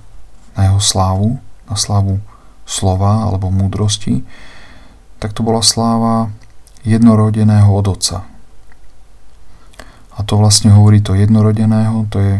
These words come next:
slo-, grécke slovo monogenes a, a vlastne na základe toho je aj súčasť, a, postavená vierovyznania, ktoré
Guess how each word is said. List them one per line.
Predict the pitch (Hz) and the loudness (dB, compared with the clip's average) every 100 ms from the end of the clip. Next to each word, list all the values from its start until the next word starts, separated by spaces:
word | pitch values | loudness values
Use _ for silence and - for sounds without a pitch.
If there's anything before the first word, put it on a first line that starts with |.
| 101 - - - - - _ - | -4 -16 -18 -18 -18 -20 _ -16
slo-, | - - 107 104 - - | -8 -4 -2 -2 -4 -8
grécke | 107 107 104 104 | 2 2 2 -2
slovo | - 107 98 | 0 2 2
monogenes | 95 98 104 107 110 110 113 - - - - - - - - - | 2 4 4 4 4 2 -4 -10 -18 -20 -20 -20 -16 -12 -10 -8
a, | 101 95 95 98 98 104 - - - - - - - - - - - | -4 0 2 2 2 -2 -12 -18 -18 -20 -20 -18 -18 -18 -20 -20 -10
a | 107 | -2
vlastne | 101 101 107 | 0 2 4
na | 104 | 4
základe | 110 107 110 104 | 4 0 2 2
toho | 101 107 107 | 2 2 4
je | 101 101 | 4 2
aj | |
súčasť, | - 107 107 101 - | 0 -2 0 -2 -4
a, | - - 131 101 98 98 104 | -12 -12 -4 -2 0 -2 -4
postavená | 107 104 110 104 98 | -6 -4 0 2 2
vierovyznania, | 95 101 101 104 107 107 107 | 2 2 2 2 2 2 2
ktoré | 104 104 98 95 | 0 -2 -4 -4